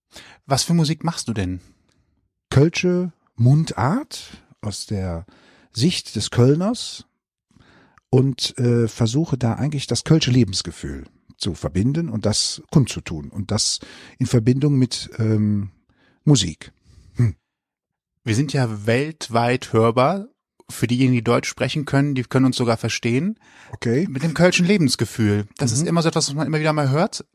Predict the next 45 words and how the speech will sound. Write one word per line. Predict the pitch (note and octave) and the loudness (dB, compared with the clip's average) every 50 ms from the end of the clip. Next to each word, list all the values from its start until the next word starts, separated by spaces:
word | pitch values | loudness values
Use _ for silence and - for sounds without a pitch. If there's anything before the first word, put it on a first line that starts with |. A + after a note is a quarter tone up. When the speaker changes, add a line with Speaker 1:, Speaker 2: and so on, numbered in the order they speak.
| _ - | _ -2
Speaker 1:
Ähm, | - C3+ C3 C3 C3+ C3+ C3+ C#3 C#3 B2 | 2 2 4 4 4 4 2 2 0 0
jeder | C3 C3+ C3+ | 0 -2 -2
definiert | C#3 C#3 - C#3+ C#3+ C#3+ D3 C#3+ | -2 -2 -2 -2 -2 0 0 -2
das | C3 - | -4 -2
für | - C3+ | -2 0
sich | B2+ B2+ B2+ - - | 0 0 0 0 0
anders. | A#2+ A#2+ B2 C#3 D#3+ E3+ E3+ - - - | 0 2 2 2 0 0 -2 -4 -4 -2
Wie | C3+ | -2
definierst | A#2+ C3 A#2+ - B2+ B2 A#2+ A#2+ A#2+ A2 - - _ | -2 -2 0 2 2 4 4 4 2 2 -2 -4 _
du | - G3+ G3 | -8 -8 -6
denn | - - A2+ A#2 | -4 -2 -4 -4
für | - - B2 | -2 -4 -4
dich | A2+ A#2+ A2 | -4 -4 -4
das | - - A2 - - | -4 -6 -6 -6 -2
kölsche | - A2 G#2 - - G#2+ | -2 -2 -2 -2 -4 -4
Lebensgefühl? | G2+ G#2 G#2 G#2+ G#2 G2 - - G2+ - - - G#2+ G#2+ G2+ G2+ G2 _ _ _ _ _ _ _ _ _ _ _ _ _ _ _ _ _ _ - | -2 -2 -2 -2 -4 -6 -6 -8 -10 -12 -10 -12 -10 -10 -10 -12 -14 _ _ _ _ _ _ _ _ _ _ _ _ _ _ _ _ _ _ -4
Speaker 2:
Es | B2 - - | -4 0 2
kommt | C3+ D3 D#3+ C#3+ - | 2 2 2 2 0
so, | - C#3+ B2+ | 0 0 2
wie | A#2 A#2+ | 2 0
es | G#2+ - - | 0 -2 0
kommt | - B2 B2+ E3 G3+ A3 - - - - - | 0 2 2 2 0 -2 -2 -4 -10 -8 -4
und, | - B2 B2 A#2+ - - - A#2 | -2 -2 -2 -2 -4 -6 -4 0
äh, | A#2+ A#2 A#2 A2+ A2+ A2 G#2+ - - - | 2 2 2 2 2 0 -2 -6 -10 -6
wirklich | G#2+ A2+ B2 - - G#2 G#2+ | -4 -4 -2 -2 -2 0 0
lass | A2+ A2 - - | 2 2 2 2
jeden | B2 A#2+ B2+ B2 B2+ A#2+ | 4 4 4 4 2 2
seinen | A2+ A2+ G#2+ G#2 G#2+ G2+ G2 G2 F#2 - - | 2 2 2 4 2 2 0 -4 -6 -4 2
Lebensbereich | A2+ A2+ G#2+ G#2 - - - A2+ F#2+ F#2+ F2+ G2+ B2+ F3 - - - - - - - - - - - - - _ | 2 2 4 2 -2 -2 -2 -2 0 2 2 2 2 0 -2 -6 -12 -18 -20 -20 -20 -20 -20 -20 -20 -20 -20 _
und, | - G#2 G#2+ G#2 - - - A2 | -2 -2 -2 -2 -2 -2 0 2
äh, | G#2 G2+ F#2+ | 2 4 4
wenn | G#2 G#2 G#2 | 2 2 0
du | G#2 | -2
den | G#2 G2+ G#2+ - - | -4 -4 -4 -2 0
einen | - A#2+ D3 D#3 | 2 2 4 4
oder | D3 C3 - | 2 0 0
anderen | A#2 A#2+ A2+ A2 A2 | 0 0 2 2 0
Rat | F#2 E2+ G#2+ C3+ D3+ - A2+ | 0 0 0 -2 0 0 0
hast, | C3+ C3 B2 - - - - | 0 2 0 0 -4 -4 -2
womit | B2+ A#2+ A#2 A2 - | 0 2 2 2 0
du | G2+ | 0
besser | A2+ B2 - - - A#2 | 0 0 2 2 2 2
im | A2 A2 | 2 2
Leben | G#2+ G2+ G#2+ - | 2 0 -2 -2
klarkommst, | - - F#2+ G2 - - - B2+ C3 B2+ - - - | 0 2 2 2 2 0 0 0 0 0 -4 -6 -8